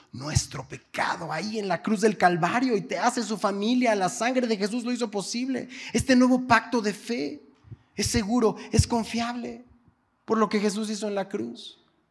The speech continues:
Así que tenemos este nuevo pacto, esta nueva relación con Dios, transformación interna, purificación de nuestro pecado, su palabra en nuestra mente, su palabra en nuestro corazón,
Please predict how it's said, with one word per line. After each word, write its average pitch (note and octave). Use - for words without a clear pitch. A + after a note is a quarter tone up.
Así A3
que C#4+
tenemos D4
este A#3+
nuevo F3+
pacto, G#3
esta D#3
nueva C#3+
relación A#2
con A2
Dios, G#2+
transformación C#3
interna, B2+
purificación C#3+
de B2+
nuestro A2+
pecado, A#2
su B3+
palabra D3
en B2+
nuestra B2
mente, C3+
su B3
palabra E3+
en C#3
nuestro B2+
corazón, D3+